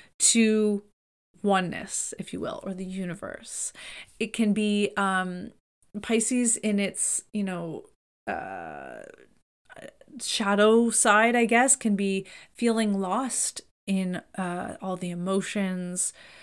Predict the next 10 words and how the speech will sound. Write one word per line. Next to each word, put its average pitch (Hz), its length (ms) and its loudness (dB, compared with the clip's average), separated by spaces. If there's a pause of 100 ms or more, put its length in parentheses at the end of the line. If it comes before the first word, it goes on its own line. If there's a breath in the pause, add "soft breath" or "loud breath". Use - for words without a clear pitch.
(380 loud breath)
or 190 180 0
all 185 160 0
the 185 80 0
goings 170 480 -2
on. 202 480 2
It 180 120 -6
can 202 140 0
be 202 180 -2
easily 214 400 0
overwhelmed. 208 1040 -2